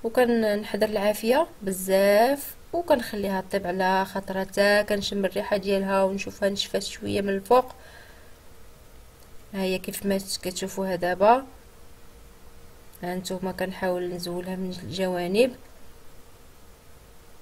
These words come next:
صافي، وكنقلبها باش تنشف لي شويه من الفوق.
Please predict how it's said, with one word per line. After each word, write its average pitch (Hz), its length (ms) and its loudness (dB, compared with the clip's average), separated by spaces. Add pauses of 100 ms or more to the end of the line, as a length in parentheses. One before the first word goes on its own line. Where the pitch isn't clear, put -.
(560)
صافي، 339 300 6
وكنقلبها 254 760 4 (1080)
باش 247 200 -4
تنشف - 360 -4
لي 277 100 0
شويه 359 600 2
من 285 100 2
الفوق. 226 460 0